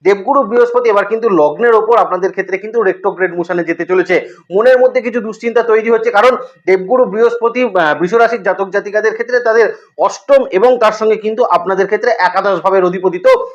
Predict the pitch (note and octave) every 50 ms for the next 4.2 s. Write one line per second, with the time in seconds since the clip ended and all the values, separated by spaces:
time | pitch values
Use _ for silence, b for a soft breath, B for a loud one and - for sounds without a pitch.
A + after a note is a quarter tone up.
0 | B B B - D#3 F3 E3+ - - B4+ B4+ A#3+ A3+ A3 G#3+ A3+ A3 A#3+ A#3 G#3
1 | F#3+ A3 G#3+ A#3 G#3+ G3+ F#3+ G#3+ G#3 G3+ A3+ A3 A3+ G3 G#3 F#3 F3 F3 A3 A3
2 | G#3+ F3+ G#3+ A3 G#3+ G#3+ G#3+ G#3+ A3+ G#3+ F3+ E3+ D#3+ D#3+ F#3 G#3+ G#3 G#3 G3+ G3+
3 | G#3+ F#3+ F#3 F#3 - G#3 G3+ F#3 G#3 G#3+ G3+ F#3 G3 G#3+ G#3 A3+ A3 G#3+ G3 G3
4 | G#3+ A#3+ A3+ F3+